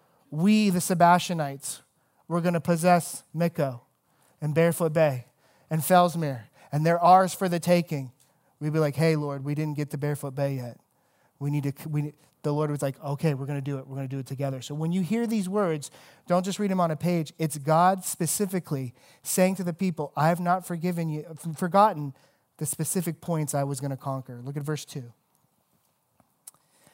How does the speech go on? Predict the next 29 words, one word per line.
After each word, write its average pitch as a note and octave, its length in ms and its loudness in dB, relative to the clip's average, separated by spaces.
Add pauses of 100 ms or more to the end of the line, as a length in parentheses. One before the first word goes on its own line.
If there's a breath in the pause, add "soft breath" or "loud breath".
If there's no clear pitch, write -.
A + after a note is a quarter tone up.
(200 soft breath)
"This A3+ 280 4
is A#3 120 0
the A3 100 6
land G#3 300 4
that F#3 100 4
remains, F3+ 680 0
all G3 240 4
the G3 100 0
regions G3 460 -2
of F3 100 0
the E3+ 80 0
Philistines F#3 760 -2 (280 soft breath)
and D#3+ 120 0
the D#3+ 60 2
Geshurites F3 800 2 (240 loud breath)
from E3+ 180 -2
the D#3+ 80 2
Seir F3+ 480 2
River F3+ 420 0 (320 loud breath)
on E3 260 4
the F3+ 200 -2
east F#3 180 0
of E3+ 120 -4
Egypt F3+ 340 -2
to F3 80 -2
the D#3 80 -2
territory E3+ 340 0
of E3 120 0
Ekron, F3 600 -2